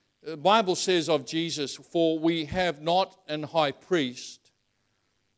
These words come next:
which cannot be touched with the feeling,"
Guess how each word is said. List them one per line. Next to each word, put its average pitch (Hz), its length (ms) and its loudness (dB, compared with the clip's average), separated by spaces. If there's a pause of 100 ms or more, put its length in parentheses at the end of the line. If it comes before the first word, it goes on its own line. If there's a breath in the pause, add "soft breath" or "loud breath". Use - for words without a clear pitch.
(380)
which 156 360 -2
cannot 185 560 0
be 147 140 0
touched - 760 -4 (1000)
with 147 300 -2
the 147 180 4
feeling," 156 720 -2